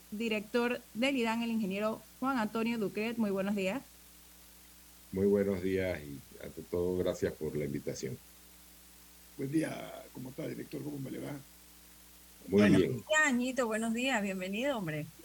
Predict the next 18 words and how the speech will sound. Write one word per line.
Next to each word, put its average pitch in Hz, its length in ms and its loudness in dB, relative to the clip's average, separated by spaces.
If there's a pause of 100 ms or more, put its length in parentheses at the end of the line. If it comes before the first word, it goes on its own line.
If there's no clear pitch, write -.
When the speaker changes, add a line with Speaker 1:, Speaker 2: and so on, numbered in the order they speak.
(160)
Speaker 3:
Camila 151 420 0 (180)
y 113 60 -14
Alessandra, 127 520 -6
<laughs> - 720 -8
orden 170 180 0
en 165 100 0
la 147 80 0
hora. 165 200 2 (400)
<clears throat> - 340 -20
Pero 156 500 2
que 160 60 2
acá 147 180 2
son, 156 200 4
acá 151 200 2
son 180 140 4
dos 175 120 6
horas 180 220 4
más. 175 300 2